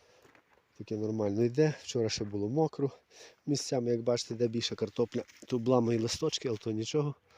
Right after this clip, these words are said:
Тому що картопля, як бачите, сходить нерівномірно. Ми кожного року садимо картоплю по сортах, по рядочках, а того року в зв'язку з тим, що осінню дуже дротяник нам насіння поїв, насіння було мало, і ми так,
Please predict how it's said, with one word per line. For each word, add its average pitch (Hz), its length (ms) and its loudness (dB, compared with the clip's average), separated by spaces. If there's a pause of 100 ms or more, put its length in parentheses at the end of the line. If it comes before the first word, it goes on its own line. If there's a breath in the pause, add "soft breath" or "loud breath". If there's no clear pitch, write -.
(360 loud breath)
Тому 123 160 -8
що - 120 -12
картопля, 113 440 -6
як 110 120 -2
бачите, 110 380 -6
сходить 104 380 -4
нерівномірно. 131 840 0 (920 soft breath)
Ми 120 140 0
кожного 113 500 -2
року 113 220 -4
садимо 110 300 -4
картоплю - 480 -6
по - 60 -8
сортах, 131 460 -4
по - 140 -2
рядочках, 104 540 -4
а 110 40 -10
того 117 260 -4
року 113 240 -6 (1600 soft breath)
в - 20 -20
зв'язку - 280 -8
з - 60 -10
тим, 110 180 0
що - 120 -6
осінню 110 340 -2
дуже 104 200 -2
дротяник 123 460 -4
нам 113 160 -2
насіння 113 420 -4
поїв, 107 320 -4
насіння 107 380 -4
було 95 240 -4
мало, 120 260 -2
і 107 40 -2
ми 107 120 -4
так, - 180 -10